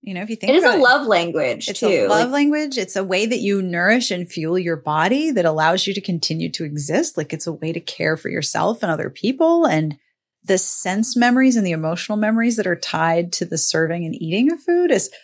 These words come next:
Speaker 1: is a lot of, of, of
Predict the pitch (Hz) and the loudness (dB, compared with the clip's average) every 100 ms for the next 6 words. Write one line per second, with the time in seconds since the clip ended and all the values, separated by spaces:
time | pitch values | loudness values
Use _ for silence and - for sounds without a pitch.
0 | _ _ 208 220 190 190 226 247 - 185 | _ _ 0 2 4 4 2 0 -10 -10
1 | 160 208 185 175 170 - 180 156 - 175 | -4 2 4 2 -4 -4 -2 -4 -4 -2
2 | 165 160 - | -2 -6 -12